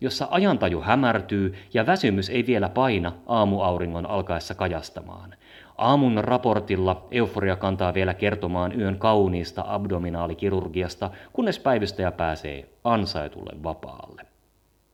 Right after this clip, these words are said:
Ja sitten sitä teeman sisältöä. Löytyy pääkirjoitukset Päivystyksellinen pehmytkudoskirurgia, mitä, missä,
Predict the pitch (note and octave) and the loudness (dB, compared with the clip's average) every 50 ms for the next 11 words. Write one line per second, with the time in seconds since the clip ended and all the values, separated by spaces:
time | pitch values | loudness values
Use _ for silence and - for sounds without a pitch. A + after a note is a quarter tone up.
0 | _ _ _ _ _ _ _ _ _ _ _ - - - - - - - - - | _ _ _ _ _ _ _ _ _ _ _ -20 -20 -20 -20 -18 -16 -16 -14 -14
1 | - - - - D3+ D#3 - D#4 D#4 - - G#3 G3 F3 F3+ F3 - E3 D3 - | -14 -10 -4 -2 0 4 4 2 2 2 0 0 0 2 0 0 0 0 0 2
2 | - - G3+ A3 G3+ C#3 G#2+ G2+ G2 F#2+ - C#3+ D3 C3 A#2 G2 F2+ E2 D#2+ - | 4 6 6 8 8 6 6 4 2 2 0 0 0 2 4 2 2 2 0 -6
3 | - F2 E2+ - - - - - _ _ _ _ - B2+ F#3 G3+ G3 - A2+ G2+ | -10 -10 -10 -12 -12 -14 -20 -20 _ _ _ _ 2 4 6 6 6 4 2 2
4 | - D3+ E3+ F3+ F3 - F3+ D#3+ A#2+ A2+ G#2 G2+ - G2+ - - - - F#2 - | 4 4 4 4 4 2 2 2 4 4 2 2 0 -2 -6 -6 -6 -6 -6 -6
5 | - - - - - - - - A#2+ D#3 F#3+ F#3+ E3+ - - B2 - - - G2+ | -8 -12 -20 -20 -20 -20 -2 2 2 4 4 2 0 -2 -4 -6 -4 -2 0 0
6 | G2 G2 F2+ F2 E2+ - - C3 C3+ C3 C#3 C3 C3+ - - C#3 B2+ B2 A2 - | 2 2 0 -2 -2 -2 0 -2 0 0 -2 -4 -4 -4 -2 0 0 0 -2 -2
7 | - A#2+ A2+ A2 A2+ G#2+ G2+ F#2 G2+ A2+ G#2+ G#2 G#2 - - - G2 G2 G#2 - | -2 -2 0 0 0 -2 -2 -2 -2 0 0 0 -2 -4 -8 -6 -4 -4 -2 0
8 | - F3 F3 F3 - G3+ G#3 G3+ - - - D#3+ | 0 -2 -2 -2 -2 -2 -2 -2 -4 -4 -6 -6